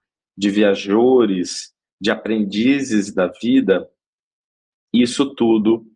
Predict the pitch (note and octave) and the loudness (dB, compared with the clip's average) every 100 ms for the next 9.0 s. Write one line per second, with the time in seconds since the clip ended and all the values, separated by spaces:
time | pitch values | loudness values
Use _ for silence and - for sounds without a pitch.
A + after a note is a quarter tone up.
0 | - - - G#2 G#2+ A2 - A2 A#2+ - | -20 -20 -8 -2 0 -2 -6 -4 -6 -2
1 | A#2+ A2 A2 G2 F#2+ G#2 G2+ F2+ F2+ F2+ | -2 2 2 0 -2 -4 -2 -2 -2 -4
2 | - - - _ G2+ G2 G#2 G2+ G#2 - | -8 -14 -18 _ -4 2 2 2 -2 -6
3 | A2 F#2+ F2+ - _ _ _ _ - G2+ | -4 -4 -6 -14 _ _ _ _ -2 2
4 | G#2 G2 E2 D2+ D2+ - _ _ _ _ | 2 2 2 -2 -6 -16 _ _ _ _
5 | _ _ F#2+ G2+ G#2 G2 - - G2 G2 | _ _ -10 -2 0 0 -4 -8 -6 -2
6 | G2 F#2+ F#2 G2 F#2+ F2+ F2+ F2 - F2+ | 0 0 0 0 -2 -2 -6 -6 -6 -6
7 | - - A#2+ A#2+ - C3 A#2+ G#2+ G2+ F#2+ | -6 -2 0 -2 -4 -4 -2 0 0 -2
8 | - F2+ F#2 F#2 - - D#2 - - - | -4 -6 -2 -4 -4 -6 -8 -8 -18 -20